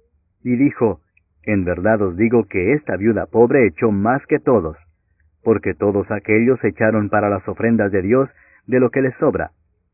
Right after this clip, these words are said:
mas ésta de su pobreza echó todo el sustento que tenía".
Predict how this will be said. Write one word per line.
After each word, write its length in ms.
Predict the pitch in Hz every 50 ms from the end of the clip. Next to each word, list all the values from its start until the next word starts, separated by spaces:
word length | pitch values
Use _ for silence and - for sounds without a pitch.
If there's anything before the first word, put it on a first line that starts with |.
| _ -
mas 280 | - 90 87 85 -
ésta 400 | 127 139 127 - - 127 113 104 - _ _ _ _ _ _
de 200 | 95 107 101 -
su 140 | - 107 -
pobreza 480 | 104 98 92 113 135 139 - - 113
echó 260 | 101 - - 113 110 - _ _
todo 280 | - 143 151 147 143 143
el 100 | 131 117
sustento 520 | - 117 95 - - 123 127 120 - 123 117
que 120 | - 117
tenía". 440 | - 123 117 113 101 85 76 71